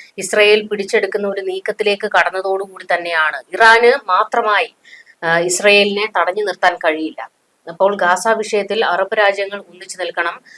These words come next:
പലസ്തീനിലെ, ആ, ഗാസയിൽ ഇപ്പോൾ ഇസ്രയേൽ നടത്തിക്കൊണ്ടിരിക്കുന്ന ആക്രമണം അത് വംശീയ ഉന്മൂലനമാണ്, ആ, എന്ന് പറഞ്ഞുകൊണ്ട് അറബ് രാജ്യങ്ങളെ ഒന്നിപ്പിച്ചു നിർത്താനുള്ള ഒരു നീക്കവും, ആ,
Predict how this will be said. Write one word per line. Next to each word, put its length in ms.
പലസ്തീനിലെ, 840
ആ, 40
ഗാസയിൽ 480
ഇപ്പോൾ 280
ഇസ്രയേൽ 440
നടത്തിക്കൊണ്ടിരിക്കുന്ന 920
ആക്രമണം 600
അത് 120
വംശീയ 500
ഉന്മൂലനമാണ്, 1000
ആ, 200
എന്ന് 240
പറഞ്ഞുകൊണ്ട് 640
അറബ് 260
രാജ്യങ്ങളെ 560
ഒന്നിപ്പിച്ചു 600
നിർത്താനുള്ള 520
ഒരു 220
നീക്കവും, 540
ആ, 40